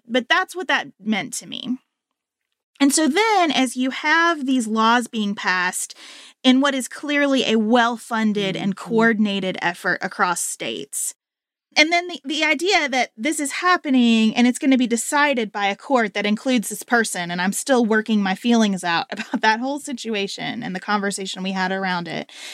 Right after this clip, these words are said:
Speaker 1: it just got me very upset, and I was, I was kind of losing sleep over it.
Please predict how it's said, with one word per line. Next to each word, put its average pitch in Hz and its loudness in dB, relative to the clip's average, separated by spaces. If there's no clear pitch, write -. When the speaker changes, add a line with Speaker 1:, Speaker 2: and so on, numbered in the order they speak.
Speaker 1:
it 294 4
just 339 0
got 466 4
me 415 -2
very 233 0
upset, 214 -4
and 185 -4
I 180 -2
was, 190 -6
I - -6
was 190 -10
kind 349 0
of 233 -2
losing 202 2
sleep 180 0
over - -4
it. - -4